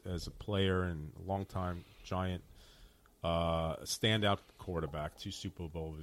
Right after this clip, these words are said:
victories. But I've been talking about his diminishing skills, and I thought, um, he's not having a good year, um, and I thought it was time perhaps to think about a change. So I wake up and I hear this news that he's gonna be benched, and I'm going, I'm thinking,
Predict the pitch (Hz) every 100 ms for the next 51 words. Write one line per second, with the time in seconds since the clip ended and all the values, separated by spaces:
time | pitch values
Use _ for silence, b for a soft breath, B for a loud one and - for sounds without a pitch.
0 | 76 92 - 87 85 85 85 - 98 104
1 | 120 - 156 - 123 110 107 101 92 87
2 | 95 95 95 92 87 - - 135 123 117
3 | 92 80 - 101 90 - B B B B
4 | - 90 82 78 73 - _ - 95 98
5 | 95 92 90 82 90 82 95 107 101 95
6 | - 87 80 80 80 73 - 87 82 78
7 | - 90 78 85 82 - 87 87 82 -
8 | - 82 85 85 - - - 85 76 78
9 | 73 - 143 95 67 B B B - 101
10 | 135 160 139 113 98 95 143 135 123 -
11 | 110 107 104 98 - 98 95 95 - 104
12 | 87 - 104 101 95 90 90 - - b
13 | b b b - 95 92 90 85 - 92
14 | 90 90 - 101 113 101 95 95